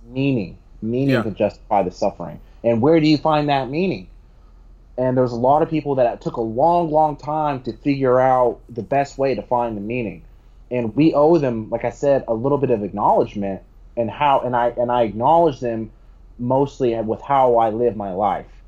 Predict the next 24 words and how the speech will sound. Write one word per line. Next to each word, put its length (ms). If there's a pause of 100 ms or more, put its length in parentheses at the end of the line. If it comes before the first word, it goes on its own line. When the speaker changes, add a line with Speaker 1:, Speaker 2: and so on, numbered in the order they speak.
(120)
Speaker 2:
Mm. 180
Speaker 1:
Does 600
that 80
make 160
sense? 380
And 80
that's 180
Speaker 2:
Yeah. 40
Speaker 1:
my 80
best 260
way 100
to 160
acknowledge 380
my 160
ancestors 480
for 160
all 80
the 120
things 280
they 100
had 140
to 60
go 280
through 380